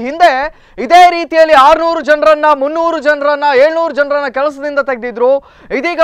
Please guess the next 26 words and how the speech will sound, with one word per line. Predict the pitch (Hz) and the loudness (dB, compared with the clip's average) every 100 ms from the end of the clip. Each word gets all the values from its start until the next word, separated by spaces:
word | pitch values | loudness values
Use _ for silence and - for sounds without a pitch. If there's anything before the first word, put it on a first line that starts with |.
| 285 | 0
ಮತ್ತೊಮ್ಮೆ | 311 - 349 339 294 285 | 0 2 0 2 2 2
ಏಕಾಏಕಿ | 320 359 349 320 302 285 240 | 2 4 4 2 -2 -4 2
ಯಾರಿಗೂ | 311 359 349 277 | 4 2 -2 -6
ಕೂಡ | 302 302 254 | -2 -2 0
ಹೇಳದೆ | 262 254 180 _ _ _ _ _ _ _ _ _ _ _ _ 196 | -2 -4 -6 _ _ _ _ _ _ _ _ _ _ _ _ 2
ನಾವು | 277 254 | 4 6
ನಾಳೆಯಿಂದ | 294 339 339 339 320 | 6 6 6 4 2
ಕಂಪನಿಯನ್ನ | 294 302 330 330 330 320 285 | 0 2 2 2 2 2 -2
ಮುಚ್ಚುತ್ತಾ | 302 277 349 311 | -4 -2 2 2
ಇದ್ದೇವೆ | 254 311 311 311 | 4 4 4 2
ಅನ್ನುವಂಥ | 294 302 302 285 294 285 | 0 0 0 0 0 2
ಒಂದು | 277 294 247 - _ _ _ _ - | 2 4 2 0 _ _ _ _ 0
ಪರಿಜ್ಞಾನವೂ | 320 370 247 320 359 349 339 330 302 | 0 0 -4 2 4 4 0 -2 -4
ಕೂಡ | 330 330 320 294 180 247 | 0 4 4 2 -2 -12
ಈ | 269 | -2
ಯಾವುದೇ | 269 320 349 349 | 0 0 0 -2
ಕಾರ್ಮಿಕರಿಗೂ | 285 302 302 302 285 262 | -2 -4 -4 -6 -6 -4
ಕೂಡ | 262 | -2
ಇರ್ಲಿಲ್ಲ, | 247 247 247 262 | -2 -2 2 4
ಅವರಿಗೆ | 254 254 254 185 | 4 2 0 2
ಯಾವುದೇ | 262 320 339 | 4 4 2
ವಿಚಾರಗಳನ್ನ | 294 302 302 277 277 277 | 0 2 2 2 0 -2
ತಿಳಿಸದೆ | 269 285 294 269 247 | -4 -4 0 2 4
ಏಕಾಏಕಿ | 294 339 320 302 294 262 | 4 6 6 6 2 0
ಬಂದ್ | 294 302 | 2 2
ಮಾಡಿರುವಂತದ್ದು. | 294 262 254 247 247 226 269 | 2 2 0 0 -2 -2 0